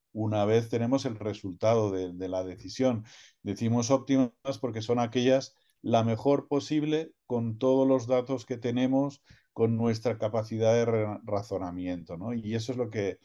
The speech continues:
busca el pensamiento crítico, decisiones óptimas, ¿no? En el caso de la empresa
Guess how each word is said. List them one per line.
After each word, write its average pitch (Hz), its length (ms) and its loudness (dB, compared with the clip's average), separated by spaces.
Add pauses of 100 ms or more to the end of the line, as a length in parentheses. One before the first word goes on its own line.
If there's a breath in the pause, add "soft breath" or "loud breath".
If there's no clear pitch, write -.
(280)
busca 117 300 0
el 117 80 4
pensamiento 98 640 -4
crítico, 95 400 -10
decisiones 110 760 -4
óptimas, 82 560 -8
¿no? 107 220 -10 (340)
En 113 140 2
el 113 160 2
caso 131 320 6
de 135 100 6
la 131 80 4
empresa 147 640 2